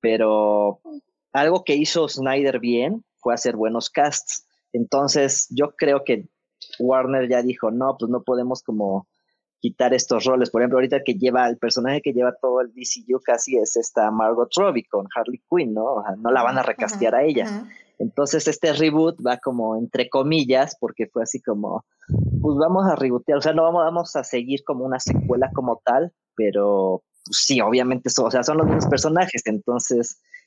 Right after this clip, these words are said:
Speaker 1: creo que ya es como personal si quieres como continuar esa, ese universo o decir, "No, esta es otra peli aparte".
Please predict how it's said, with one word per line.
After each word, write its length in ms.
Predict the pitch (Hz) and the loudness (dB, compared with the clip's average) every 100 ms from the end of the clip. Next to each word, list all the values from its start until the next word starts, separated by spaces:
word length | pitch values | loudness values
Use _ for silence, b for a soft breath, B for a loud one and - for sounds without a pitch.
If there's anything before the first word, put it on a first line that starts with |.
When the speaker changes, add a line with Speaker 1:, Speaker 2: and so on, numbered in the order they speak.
| B | B
Speaker 1:
creo 160 | 165 156 | -4 0
que 140 | 160 | 2
ya 60 | 156 | 2
es 80 | - | 2
como 300 | 165 127 - | 0 0 2
personal 680 | 123 123 - 123 127 131 160 | 0 2 0 0 2 0 0
si 180 | 131 | -2
quieres 440 | - 123 127 127 - | 0 2 2 2 -2
como 280 | 120 107 98 | -4 -4 -4
continuar 540 | 107 101 113 110 117 | -4 -2 0 2 2
esa, 540 | 120 - 110 101 98 - _ _ _ _ _ _ _ _ - | 2 2 2 2 0 -6 _ _ _ _ _ _ _ _ -10
ese 360 | 123 123 131 - | -4 2 2 2
universo 720 | 131 120 123 131 - 170 196 - | 2 2 4 2 2 0 0 -2
o 300 | 110 104 101 | -2 0 -2
decir, 360 | 107 - 127 123 | -2 -2 -2 -2
"No, 140 | 139 135 | -2 -2
esta 140 | 135 | -2
es 80 | 135 | -4
otra 180 | 123 127 | -4 -4
peli 180 | 113 110 | -2 -2
aparte". 480 | 101 95 - - | 0 -4 -6 -20